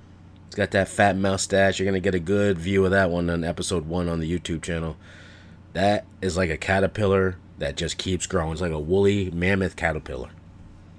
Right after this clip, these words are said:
Just trim that fucking mustache. And,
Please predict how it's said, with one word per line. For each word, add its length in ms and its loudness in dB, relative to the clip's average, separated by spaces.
Just 360 -4
trim 380 6
that 200 -4
fucking 400 2
mustache. 520 -2
And, 560 4